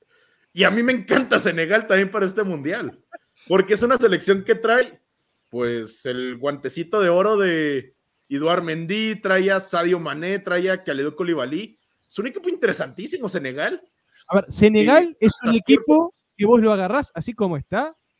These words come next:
Speaker 2: el equipo titular de Senegal, y le decís a cualquier equipo europeo de elite, este te, tengo que pensar todos estos cuadros y cualquier equipo europeo de elite se le cae la baba.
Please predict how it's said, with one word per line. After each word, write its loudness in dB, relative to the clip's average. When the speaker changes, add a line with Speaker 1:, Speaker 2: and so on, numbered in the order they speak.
Speaker 2:
el -8
equipo -2
titular -4
de -6
Senegal, -6
y -4
le -2
decís -2
a -4
cualquier -4
equipo -4
europeo 0
de -2
elite, -6
este -4
te, -2
tengo -2
que -2
pensar -4
todos -2
estos -8
cuadros 0
y -8
cualquier -6
equipo -8
europeo -2
de -2
elite -6
se -4
le -8
cae -6
la -6
baba. -8